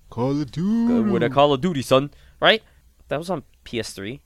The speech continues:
Speaker 2: So
Speaker 1: And it probably still is.
Speaker 2: it's still gonna be on P S three. It's gonna be on P S four. And
Speaker 1: I mean, I think that people are also,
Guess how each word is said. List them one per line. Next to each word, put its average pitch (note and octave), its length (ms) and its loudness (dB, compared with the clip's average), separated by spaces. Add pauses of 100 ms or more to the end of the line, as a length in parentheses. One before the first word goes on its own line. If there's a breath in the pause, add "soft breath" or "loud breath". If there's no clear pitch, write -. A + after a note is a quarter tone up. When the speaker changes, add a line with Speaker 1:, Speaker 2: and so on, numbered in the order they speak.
(320)
Speaker 2:
So A#2+ 300 0
Speaker 1:
And G2 180 -4
it F2+ 80 -10
probably G2 220 -6
still A2 240 -6
is. A2+ 220 -4
Speaker 2:
it's C3+ 140 -2
still C3+ 260 -6
gonna D3+ 180 -6
be B2+ 120 -6
on G2+ 120 -8
P G#2 160 -8
S - 180 -12
three. F#2 440 -14
It's A2 140 -16
gonna A#2+ 180 -4
be A#2+ 120 -6
on A#2 120 -4
P - 160 -12
S F2+ 120 -14
four. - 360 -12 (480 soft breath)
And A2 480 -2
Speaker 1:
I G#2 40 -8
mean, G2+ 140 -4
I F#2+ 60 -6
think B2 240 -6
that F#2+ 180 -8
people G2 460 -6
are F2+ 240 -8
also, E2 640 -10